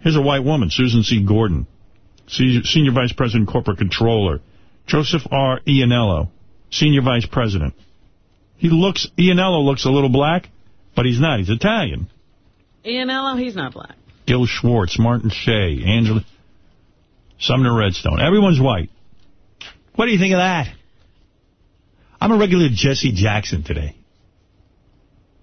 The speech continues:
Speaker 1: I gotta tell you, I saw a video yesterday. I don't know if it's real or not. You be the judge. I'll tell you the website to go to. And then I'll play you the clip from Amazing Race so you can judge if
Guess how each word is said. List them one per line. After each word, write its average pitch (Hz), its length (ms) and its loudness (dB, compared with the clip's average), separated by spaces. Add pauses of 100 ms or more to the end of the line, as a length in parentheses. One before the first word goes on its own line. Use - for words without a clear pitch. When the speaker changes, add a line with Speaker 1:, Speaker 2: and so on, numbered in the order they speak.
(1300)
Speaker 1:
I 240 140 0
gotta 208 240 0
tell 160 200 -2
you, 120 340 0
I 160 180 0
saw 165 280 0
a 127 40 0
video 104 400 2
yesterday. 82 600 0 (100)
I 180 120 2
don't 190 140 6
know 143 120 2
if 123 120 -4
it's 92 160 -4
real 131 300 4
or 107 160 0
not. 95 340 4
You 131 240 4
be 143 180 0
the 107 100 -2
judge. 90 300 0
I'll 107 80 0
tell 131 160 -2
you 113 100 0
the 90 80 0
website 90 480 0
to 80 80 -2
go 80 200 0
to. 64 140 -6 (2000)
And 98 120 2
then 120 100 0
I'll 110 100 -2
play 123 180 0
you 107 100 0
the 90 100 -2
clip 107 260 -4
from 90 160 -2
Amazing 87 440 0
Race 80 300 -2
so 82 100 -4
you 87 160 0
can 82 160 -2
judge 80 340 -2
if 82 80 -6